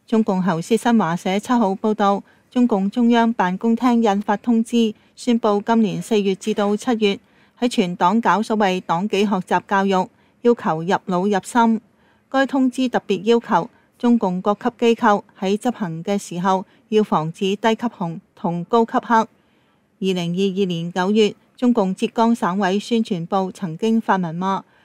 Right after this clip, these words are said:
高級黑係一種居心叵測、用心險惡嘅行為，低級紅會發展為高級黑。又指兩者對中共形象構成嚴重殺傷同破壞。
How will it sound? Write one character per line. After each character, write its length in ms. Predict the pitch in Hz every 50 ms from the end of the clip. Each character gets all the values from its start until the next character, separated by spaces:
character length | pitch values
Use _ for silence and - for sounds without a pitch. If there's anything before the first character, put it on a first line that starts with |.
| _ _ _ -
高 160 | 233 226 233
級 80 | - -
黑 340 | 247 - - - 226 220 _ _ _ _ _ -
係 100 | - 220 247
一 40 | 262
種 300 | - 233 190 196 208 214
居 200 | - 254 240 240
心 280 | - - 254 233 233 233
叵 220 | - 233 175 185
測、 240 | - - 254 214 - _ _ _ _ _
用 180 | - 202 196 208
心 140 | - - 247 240 247
險 220 | - 202 180 202
惡 180 | 208 208 190 190
嘅 160 | - 196 196
行 200 | 202 185 160 160
為， 240 | 165 160 165 160 - _ _ _ _ _ _ _ _ -
低 140 | 226 226
級 100 | 220 - 247
紅 300 | 214 - - 170 170 170 _ _ -
會 180 | - 185 202 214
發 180 | - 233 214
展 200 | - - 202 208 214
為 220 | 202 165 160 160
高 180 | - - 226 220
級 80 | - 247 240 -
黑。 200 | - 233 220 214 _ _ _ _ _ _ _ _ _ -
又 120 | 185 190
指 200 | - - 214 220
兩 280 | 220 180 170 185 196 -
者 160 | - 175 185 -
對 200 | - 202 190 190
中 240 | - 233 220 220
共 220 | 214 208 185 185 180
形 200 | 165 151 156 160 -
象 240 | 202 190 190 185 - - _ -
構 120 | 226 202
成 140 | 208 - 165
嚴 280 | 160 160 160 151 151 160
重 240 | - 196 180 180 180
殺 160 | - 208 196
傷 280 | - - 226 214 214
同 220 | 214 - 175 156 160
破 220 | - - 196 185
壞。 380 | 190 185 180 180 175 175 165